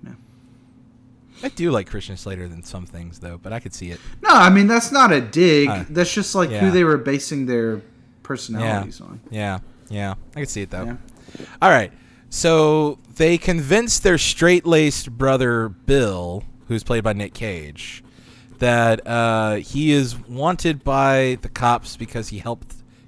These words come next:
Speaker 2: keep them out of jail after they, uh, they got out for parole, and then convince them that they need to go see the daughter of a friend that they had in jail. Uh,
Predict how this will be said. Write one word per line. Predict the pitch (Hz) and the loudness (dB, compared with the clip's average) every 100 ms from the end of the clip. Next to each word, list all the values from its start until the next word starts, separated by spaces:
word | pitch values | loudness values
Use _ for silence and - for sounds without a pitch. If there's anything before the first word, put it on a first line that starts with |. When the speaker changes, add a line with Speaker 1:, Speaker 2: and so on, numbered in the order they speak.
| - | -6
Speaker 2:
keep | 143 139 | -4 0
them | 147 131 | 0 0
out | 123 | 0
of | 110 | -2
jail | - 113 120 120 | -4 -2 0 0
after | 113 110 | -2 -6
they, | 107 107 | -4 -2
uh, | 107 104 98 | -2 -4 -6
they | 107 | -6
got | 104 107 | -4 -2
out | 107 - | -4 -6
for | 104 | -12
parole, | - 95 110 117 120 123 - - - - - - - | -8 -6 -4 -2 -2 -6 -12 -20 -20 -20 -20 -20 -12
and | 110 | -2
then | 156 | -2
convince | 165 190 165 220 | 0 2 2 0
them | 220 | 0
that | 202 185 | 0 0
they | 185 | -2
need | 202 220 | -2 -2
to | 196 | 0
go | 185 185 190 175 | 2 4 4 2
see | - - 165 175 170 165 160 156 151 - | 0 -4 -2 -2 -4 -4 -4 -4 -6 -8
the | 135 131 | -4 -4
daughter | 117 143 147 151 156 160 156 | -2 0 4 4 4 4 4
of | 143 135 | 2 0
a | 120 | -2
friend | - - 131 135 127 127 123 | -4 -4 0 0 -2 -6 -6
that | 107 113 113 | -6 -8 -6
they | 113 | -6
had | 113 113 | -6 -6
in | 107 98 | -8 -10
jail. | - 110 110 110 107 101 - - - - - | -10 -6 -6 -4 -6 -8 -12 -20 -20 -20 -14
Uh, | - 110 107 104 101 98 | -2 0 2 0 -2 -4